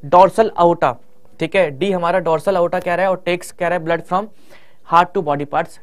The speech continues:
डी एक बारी चेक कर लेते हैं हम। आ, डी हमारा aorta नहीं है, तो लेबल इनकरेक्ट है डी वाला भी। बचा हमारा ऑप्शन नंबर, that is C,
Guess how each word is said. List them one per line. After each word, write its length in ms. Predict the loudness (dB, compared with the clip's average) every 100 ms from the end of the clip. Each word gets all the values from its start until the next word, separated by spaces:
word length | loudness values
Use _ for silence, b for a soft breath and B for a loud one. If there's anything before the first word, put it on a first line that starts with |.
| -16
डी 180 | -8 -6
एक 80 |
बारी 140 | -6 -6
चेक 200 | -8 -12
कर 100 | -10
लेते 200 | -10 -10
हैं 80 | -14
हम। 100 | -14 -20 b b b b b -4
आ, 120 | -4
डी 220 | -2 -2
हमारा 340 | -2 -2 -2
aorta 240 | -2 -4 -2
नहीं 300 | -6 -6 -8
है, 160 | -10 -14 -10
तो 280 | -6 -6 -6
लेबल 360 | -6 -4 -2 -2
इनकरेक्ट 440 | -4 -6 -6 -6
है 60 | -8
डी 120 | -4
वाला 200 | -4 -4
भी। 200 | -6 -8 b b b b
बचा 260 | -4 -2 -4
हमारा 240 | -2 -2
ऑप्शन 320 | -2 -6 -8
नंबर, 320 | -8 -4 -6 -6 -18 -20 -16 -6
that 180 | -4 -4
is 220 | -6 -6
C, 140 | -6